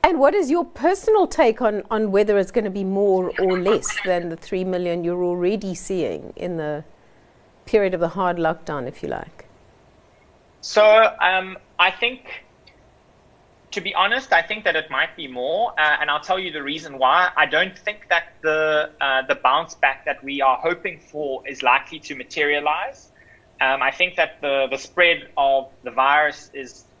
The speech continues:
Speaker 2: increasing now. We're entering our surge, um, and that the,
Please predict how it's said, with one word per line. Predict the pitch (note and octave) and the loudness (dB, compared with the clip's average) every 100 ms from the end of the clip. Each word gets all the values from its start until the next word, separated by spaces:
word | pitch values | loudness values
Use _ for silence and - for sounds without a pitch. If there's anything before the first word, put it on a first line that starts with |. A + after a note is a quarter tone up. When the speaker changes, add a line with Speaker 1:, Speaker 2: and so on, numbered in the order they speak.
| _ _ _ | _ _ _
Speaker 2:
increasing | F3 F3+ - D3 - C#3+ | -12 -10 -8 -10 -10 -6
now. | C3+ E3 | -2 -2
We're | C3+ C#3 | -2 -4
entering | D3+ E3 - C#3 | -4 -8 -6 -6
our | A#2+ | -6
surge, | B2 - D3+ G#3 G3+ - - - _ - | -8 -4 -4 -4 -8 -16 -18 -20 _ 0
um, | C3+ C3+ C3+ - | 2 2 0 -2
and | C#3 C#3+ C#3+ C#3+ C3+ | 0 2 0 -2 -2
that | C#3 - | -2 -2
the, | C#3+ | -14